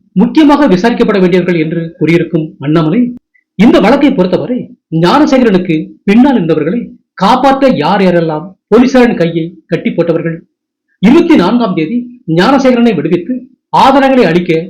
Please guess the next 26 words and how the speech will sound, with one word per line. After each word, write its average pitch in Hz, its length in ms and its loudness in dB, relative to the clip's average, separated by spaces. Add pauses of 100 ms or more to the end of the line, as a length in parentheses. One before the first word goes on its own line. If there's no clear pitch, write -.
(220)
உதவி 277 260 4
செய்தவர்கள் 190 400 0
என 208 160 -8 (380)
இந்த 226 160 0
வழக்கில் 185 400 0 (260)
அவனுக்கு 240 340 2
உடந்தையாக 202 420 0
இருந்த 156 260 -2 (380)
அத்தனை 170 380 0
பேருமே 160 340 0 (240)
குற்றவாளிகள் 170 600 -4
தான். 156 160 -8 (600)
அந்த 262 160 4
வகையில் 254 360 2 (100)
இந்த 220 200 0
வழக்கில் 185 420 -2 (300)
யார் 208 300 2
அந்த 247 160 4
சார் 180 220 -2
என்பவர் 151 340 -4 (280)
மறைந்திருக்கிறார். 175 720 -2 (680)
அவர் 233 260 4 (280)
முக்கிய 214 340 2
பெருமொழி 202 380 0
என்பதால் 160 360 -4 (320)
அவரை 208 260 2